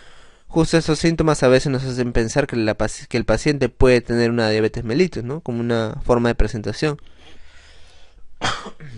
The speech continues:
La más frecuente, si les preguntaran cuál es la polineuropatía más frecuente en la diabetes mellitus, sería la forma de una polineuropatía sensitiva distal,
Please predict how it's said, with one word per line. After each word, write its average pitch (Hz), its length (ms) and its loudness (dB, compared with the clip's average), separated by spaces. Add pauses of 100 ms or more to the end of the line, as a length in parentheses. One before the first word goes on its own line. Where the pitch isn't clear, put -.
(920)
La 127 480 4
más 190 220 2
frecuente, 185 420 2
si 160 140 -2
les 127 100 2
preguntaran 120 500 2
cuál 156 280 4
es 185 100 2
la 156 100 0
polineuropatía 113 760 2
más 139 160 0
frecuente 131 420 0
en 131 80 0
la 117 60 2
diabetes 110 320 2
mellitus, 110 420 -4
sería 123 240 0
la 113 140 2
forma 131 420 0 (680)
de 135 140 4
una 156 180 2
polineuropatía 131 800 2
sensitiva 131 760 0
distal, 104 520 -4